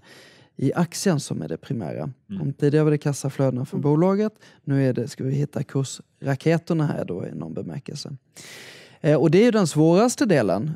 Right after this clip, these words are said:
Speaker 1: eh, i allra högsta grad. I de två första, och framförallt den första, är, är ju helt passivt, eh, eh, administrerad. Den andra gäller det att hitta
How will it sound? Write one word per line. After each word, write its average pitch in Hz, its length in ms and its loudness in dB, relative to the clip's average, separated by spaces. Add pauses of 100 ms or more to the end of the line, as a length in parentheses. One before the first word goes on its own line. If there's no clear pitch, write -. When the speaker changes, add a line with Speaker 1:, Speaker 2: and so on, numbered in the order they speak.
Speaker 1:
eh, 139 300 2
i 135 60 2
allra 135 180 2
högsta 143 300 0
grad. 160 200 2
I 123 80 2
de 147 180 0
två - 260 -2
första, 160 580 0
och 139 80 -2
framförallt 170 400 0
den 220 120 0
första, 127 340 -2
är, 123 200 -2
är - 140 -4
ju 139 60 2
helt 135 280 -2
passivt, 190 680 -2
eh, 165 400 2 (440)
eh, 147 240 0
administrerad. 143 720 2
Den 139 180 0
andra 143 340 2
gäller 143 300 2
det - 60 -4
att 135 60 -2
hitta 127 320 -6